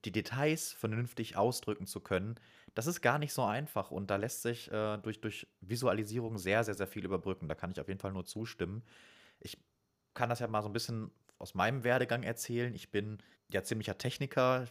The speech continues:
einen kompletten technischen Background und bin über die Schiene so, äh, zum Scrum Master geworden.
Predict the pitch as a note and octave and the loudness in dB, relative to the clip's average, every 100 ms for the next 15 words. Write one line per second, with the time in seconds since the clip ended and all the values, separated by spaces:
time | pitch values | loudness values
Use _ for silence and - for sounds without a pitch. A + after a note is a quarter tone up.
0 | - - G2+ A2 G#2 - A#2 A#2 A2+ A2 | -12 -10 -6 -4 -4 -4 -4 -4 -4 0
1 | G#2+ A#2 G#2 A2+ F#2+ F#2+ G2 G2+ F2+ F#2 | 2 4 4 2 -2 -4 -4 -4 -2 -2
2 | A2 D3 - B2+ B2+ A#2 A#2 A2 G#2 - | -2 -6 -4 -4 -2 0 0 2 -2 -2
3 | A2 - A2+ A2+ G#2+ - A2+ G#2 G2+ G2+ | -8 2 2 2 0 0 -4 -2 2 2
4 | G#2+ | 2